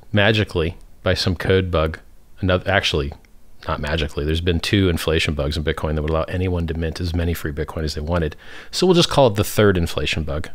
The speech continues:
for Bitcoin. Uh, Satoshi comes back from the dead, executes Bitcoin's third inflation bug,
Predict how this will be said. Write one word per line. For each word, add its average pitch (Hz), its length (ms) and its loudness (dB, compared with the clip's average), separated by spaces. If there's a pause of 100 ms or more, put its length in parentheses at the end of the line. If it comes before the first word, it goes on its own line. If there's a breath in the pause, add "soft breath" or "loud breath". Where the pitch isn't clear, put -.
(160)
for - 120 -6
Bitcoin. 80 380 -6 (600 loud breath)
Uh, 98 220 0 (200)
Satoshi 120 500 2
comes 113 240 2
back 98 220 0
from 113 140 0
the 110 40 0
dead, 98 300 -2 (580)
executes 104 580 2
Bitcoin's 98 500 0
third 110 260 4
inflation 73 480 0
bug, 73 240 -6